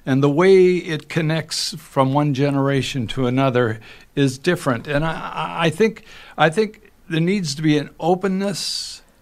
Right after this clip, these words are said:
uh, regarding how we do church, but an openness as to how we communicate the gospel. And, uh, I, I, I think that it's, it's really a time for imagination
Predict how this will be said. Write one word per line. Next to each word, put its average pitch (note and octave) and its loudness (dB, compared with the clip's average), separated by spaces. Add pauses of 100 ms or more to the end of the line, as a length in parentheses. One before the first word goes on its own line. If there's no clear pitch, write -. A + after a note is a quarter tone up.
(360)
uh, E3 -8
regarding D#3 0
how D3 4
we F#3+ 2
do F#3+ -2
church, F3+ -2
but D3 0
an D3 -4 (100)
openness F3+ -2
as D3 -4
to D3+ -2
how C#3 0
we C3+ 0
communicate F3+ -2 (160)
the - -4
gospel. E3 -6 (560)
And, C#3 0
uh, C3 2 (800)
I, D3+ -2
I, D3 -2
I D3 -4
think - -8
that D#3+ -4
it's, D#3 -10 (180)
it's D#3 -8
really F#3+ -2
a D#3+ -4
time B2+ -4
for C3 -4
imagination C3+ -2